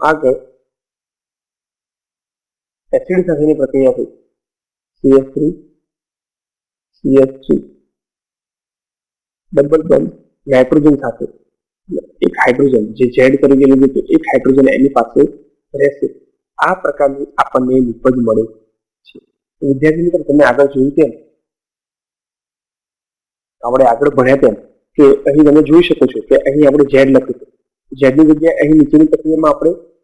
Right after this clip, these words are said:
અ, હાઇડ્રોજન લીધું. આ ઝેડની જગ્યાએ અલગ અલગ વસ્તુ લઈ, લઈ શકાય છે, જેમ કે alkyl ગ્રુપ લઈએ તો છેલ્લે, અ, આપણે, અ, સ્કિપ્ટો પ્રક્રિયક મળે છે.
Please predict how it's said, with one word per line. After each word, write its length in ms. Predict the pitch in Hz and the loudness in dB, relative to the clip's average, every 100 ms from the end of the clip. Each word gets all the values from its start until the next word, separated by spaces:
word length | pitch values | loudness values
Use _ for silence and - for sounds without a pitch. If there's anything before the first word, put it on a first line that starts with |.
| - | 0
અ, 40 | |
હાઇડ્રોજન 640 | 147 151 147 160 180 185 180 | 0 0 -2 -4 -4 -6 -4
લીધું. 300 | 151 139 - _ _ _ - - | -2 -4 -8 _ _ _ -18 -4
આ 180 | 143 175 | -2 0
ઝેડની 380 | 170 147 143 156 | 0 0 4 2
જગ્યાએ 320 | 139 139 143 | 2 0 0
અલગ 280 | - 160 180 | 0 -2 0
અલગ 200 | 190 165 | 2 0
વસ્તુ 240 | 156 156 | 0 2
લઈ, 180 | 139 139 | 2 4
લઈ 160 | 135 139 | 2 2
શકાય 280 | 139 127 | 2 0
છે, 140 | 123 123 | 0 -2
જેમ 160 | 139 | -2
કે 140 | 135 - - 127 | 0 -2 0 0
alkyl 400 | 262 185 180 - | 0 -2 0 0
ગ્રુપ 120 | - | 4
લઈએ 460 | - 285 262 - _ _ _ _ - | 4 4 2 -6 _ _ _ _ 0
તો 220 | 160 160 - _ _ | 0 0 -8 _ _
છેલ્લે, 320 | - 175 156 143 - _ _ | -4 0 2 0 -6 _ _
અ, 60 | 139 143 - - | -6 -6 -6 -4
આપણે, 240 | 165 156 175 | -4 -4 -6
અ, 400 | 170 160 156 156 | -6 -6 -4 -6
સ્કિપ્ટો 580 | - - 156 160 190 | -6 -4 -4 -2 -4
પ્રક્રિયક 460 | - 156 160 175 156 | -2 -2 2 2 2
મળે 220 | 139 135 | 0 -2
છે. 280 | 135 - | -6 -10